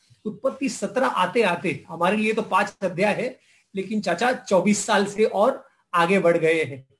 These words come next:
अब अब्राहम की उम्र है निन्यानवे साल, ठीक है? और इस निन्यानवे साल मतलब सारा हो गई है एटी नाइन,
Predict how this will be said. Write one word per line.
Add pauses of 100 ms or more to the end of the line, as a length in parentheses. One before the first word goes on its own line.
अब
अब्राहम
की
उम्र
है
निन्यानवे
साल,
ठीक
है? (200)
और
इस
निन्यानवे
साल
मतलब (180)
सारा
हो
गई
है (260)
एटी
नाइन,